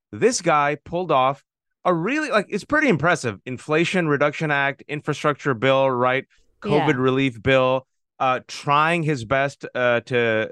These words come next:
Speaker 1: to, to help people with student loan. Workers, for the first time in forty years, are flexing. U P S workers for, had this big victory yesterday. In, in light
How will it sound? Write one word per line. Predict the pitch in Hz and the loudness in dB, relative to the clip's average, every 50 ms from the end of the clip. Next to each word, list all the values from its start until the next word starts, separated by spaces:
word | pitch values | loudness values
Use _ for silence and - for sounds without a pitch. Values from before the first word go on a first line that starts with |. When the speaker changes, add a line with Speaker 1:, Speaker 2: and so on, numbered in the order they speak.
| - - | -10 -12
Speaker 1:
to, | 117 123 120 117 110 | -6 -4 -4 -2 -2
to | - 117 | -4 -6
help | 104 120 131 131 - | -4 -2 -4 -2 -2
people | - 135 127 - 123 | -4 -6 -4 -4 -4
with | 113 107 | -6 -6
student | - - 139 131 113 120 117 | -6 -4 -6 -4 -4 -4 -2
loan. | 117 117 120 120 120 120 120 - _ _ _ _ _ | -2 0 0 0 -2 -4 -6 -10 _ _ _ _ _
Workers, | - 98 117 143 156 151 - 170 165 160 160 147 - | -6 -2 0 2 2 2 2 2 2 2 0 -2 -4
for | - 147 135 | -6 -8 -8
the | 123 - | -6 -4
first | - 139 139 139 - | -2 -2 -2 0 -2
time | 156 139 131 | -4 -4 -4
in | 127 | -6
forty | 113 _ - 135 131 127 127 | -6 _ -2 0 0 2 2
years, | 131 135 131 113 | 2 0 0 0
are | 117 104 | -2 -4
flexing. | - - 117 127 123 - - 143 131 117 | -4 -4 -4 -4 -4 -4 -6 -6 -4 -2
U | 113 123 127 | -2 -2 -4
P | - - 135 127 | -4 -6 -4 -4
S | 127 127 123 - | -4 -4 -4 -6
workers | 123 123 120 - 131 123 | -6 -6 -4 -4 -6 -6
for, | - - - - | -6 -10 -12 -8
had | 113 110 113 107 | -6 -6 -6 -4
this | 104 98 87 | -6 -10 -8
big | 78 73 123 120 104 | -6 -4 -4 -4 -4
victory | 101 123 117 - 135 123 | -4 -6 -6 -6 -4 -2
yesterday. | 107 113 113 - - 131 127 135 143 139 _ _ _ _ _ _ _ _ - | -2 -2 -2 -2 -4 -2 -2 -2 -2 -2 _ _ _ _ _ _ _ _ -8
In, | 165 165 170 - - | -6 -6 -6 -4 -2
in | 180 170 156 | 0 2 2
light | 147 147 151 160 180 190 | 4 2 2 2 0 0